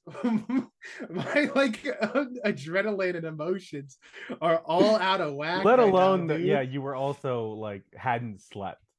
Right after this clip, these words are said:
Speaker 2: you were
Speaker 1: Yeah.
Speaker 2: also, like, like, this would be, what, hour, like, twelve of a,
Speaker 1: Y-,
Speaker 2: of a
Speaker 1: yeah,
Speaker 2: twelve-hour
Speaker 1: it
Speaker 2: night
Speaker 1: was,
Speaker 2: as you were playing?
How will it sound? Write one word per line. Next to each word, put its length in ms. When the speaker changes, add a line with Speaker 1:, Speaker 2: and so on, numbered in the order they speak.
Speaker 2:
you 140
were 100
Speaker 1:
Yeah. 260
Speaker 2:
also, 440
like, 360
like, 320
this 260
would 140
be, 160
what, 260
hour, 300
like, 280
twelve 680
of 140
a, 240
Speaker 1:
Y-, 320
Speaker 2:
of 120
a 80
Speaker 1:
yeah, 320
Speaker 2:
twelve-hour 340
Speaker 1:
it 100
Speaker 2:
night 200
Speaker 1:
was, 120
Speaker 2:
as 80
you 100
were 80
playing? 540